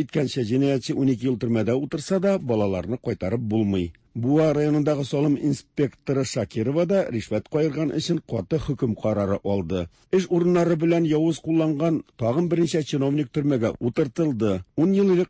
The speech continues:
Казан рестораны директоры Илсур Иразетдинов үзенең фатир төбендә атып үтерелгән иде. Аның «Кыйгак, кыйгак» дип моңлы җыр башкаруы Азатлык эфирында да шул вакытта яңгырады. Хәзер ачыкланды.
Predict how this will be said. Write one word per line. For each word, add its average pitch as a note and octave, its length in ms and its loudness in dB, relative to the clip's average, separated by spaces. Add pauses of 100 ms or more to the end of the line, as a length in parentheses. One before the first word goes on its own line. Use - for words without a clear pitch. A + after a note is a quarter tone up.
Казан E3 300 0
рестораны D3+ 500 0
директоры C3+ 560 0
Илсур C#3+ 380 -4
Иразетдинов A2+ 720 0 (180)
үзенең C#3 400 0
фатир D#3 320 0
төбендә D#3 460 0
атып A2+ 340 -6
үтерелгән G2 560 -4
иде. E2+ 460 -4
Аның D3 320 2
«Кыйгак, C#3+ 420 0
кыйгак» D3 380 0
дип C#3 180 -4
моңлы C3+ 480 2
җыр C#3 240 -4
башкаруы F3 580 0
Азатлык B2+ 460 -4
эфирында A#2 540 -2
да C#3+ 320 0
шул A#2+ 260 0
вакытта A#2 400 -2
яңгырады. B2 680 0 (140)
Хәзер D3+ 320 0
ачыкланды. E3 720 0